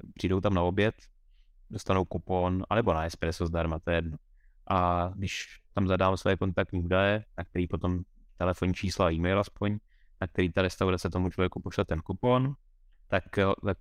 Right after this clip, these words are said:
bude pře-, jsem přesměrovaný na děkovací stránku a na té děkovací stránce mám možnost zarezervovat si romantickou večeři pro dva zdarma.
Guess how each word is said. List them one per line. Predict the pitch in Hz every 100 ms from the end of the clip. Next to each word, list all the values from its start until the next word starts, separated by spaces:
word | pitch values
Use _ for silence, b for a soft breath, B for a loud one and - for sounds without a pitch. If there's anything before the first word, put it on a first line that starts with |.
| -
bude | 92
pře-, | 90 - -
jsem | - 98
přesměrovaný | 95 - 98 95 98 95
na |
děkovací | 92 87 95 90 -
stránku | - 87 85 95
a |
na | 92
té | 90
děkovací | 90 - 92 98
stránce | - 92 90 -
mám | 92 82
možnost | 92 98 98 - _ - _ _ _ -
zarezervovat | 98 104 104 107 104 101 -
si | - 98 95 98 - _
romantickou | 104 95 92 92 - 98
večeři | 90 - 87
pro | 85 80
dva | 80
zdarma. | 80 80 78